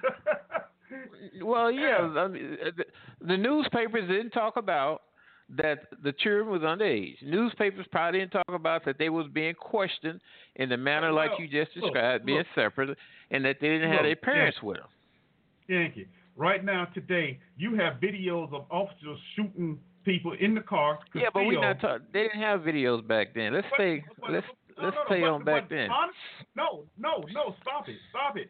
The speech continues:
Speaker 2: Because the videos, confess-, the confessions were videotaped.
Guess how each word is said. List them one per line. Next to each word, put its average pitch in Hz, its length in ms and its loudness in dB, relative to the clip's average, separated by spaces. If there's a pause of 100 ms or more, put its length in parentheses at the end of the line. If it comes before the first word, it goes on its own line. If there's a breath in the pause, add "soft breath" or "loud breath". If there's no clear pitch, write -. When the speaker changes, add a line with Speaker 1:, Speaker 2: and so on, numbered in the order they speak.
(100)
Speaker 2:
Because 220 420 -2
the 165 80 -6
videos, 254 600 -4
confess-, 247 460 -2
the 175 80 -4 (180)
confessions 240 640 -2
were 247 320 -2 (100)
videotaped. 202 680 -4